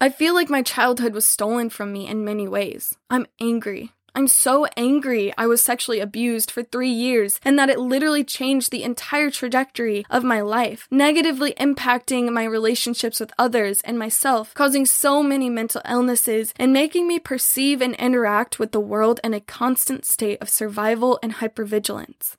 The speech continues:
I'm sad for my younger self. I'm sad for my parents and loved ones for having to feel the pain of my abuse as well. I'm sad that I'll never know what it's like to not be a survivor, to not have to avoid certain people, situations, locations, songs, food, smells, touches, and all the other things that trigger me, to not have to explain to those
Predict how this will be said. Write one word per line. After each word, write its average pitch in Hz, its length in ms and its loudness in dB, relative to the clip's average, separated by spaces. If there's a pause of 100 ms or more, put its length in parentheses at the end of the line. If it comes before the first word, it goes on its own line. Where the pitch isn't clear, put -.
I'm 294 160 4
sad 269 540 4
for 254 140 -8
my 240 100 -2
younger 226 320 -4
self. - 480 -6
I'm 254 160 0
sad 277 340 2
for 285 100 -8
my 269 160 -2
parents 254 580 -2
and 240 200 -2
loved 269 260 -2
ones 233 280 -4
for 240 140 -8
having 254 340 0
to 247 100 -4
feel 254 260 0
the 226 100 -4
pain 254 360 -2
of 226 140 -6
my 220 140 -4
abuse 226 420 -2
as - 180 -4
well. 220 440 -2 (100)
I'm 302 120 6
sad 294 340 2
that 294 100 4
I'll 277 100 4
never 269 300 0
know 262 240 2
what 262 140 0
it's 240 200 -2
like 254 260 0
to 254 100 -6
not 240 340 0
be 240 140 -2
a 226 60 0
survivor, 196 640 -4 (220)
to 285 100 2
not 285 280 4
have 269 280 2
to - 160 0
avoid 247 480 0
certain 254 280 -2 (120)
people, 247 300 0
situations, 233 840 0
locations, 220 640 -2
songs, 277 400 0
food, 277 260 -2
smells, 277 400 0
touches, 233 560 -2
and 285 140 0
all 285 180 4
the 294 160 -2
other 277 240 2
things 269 280 -2
that 247 120 -2
trigger 269 300 -2
me, 214 320 -8
to 311 140 4
not 311 200 6
have 320 200 4
to 330 120 -2
explain 294 460 0
to 277 140 0
those 262 260 0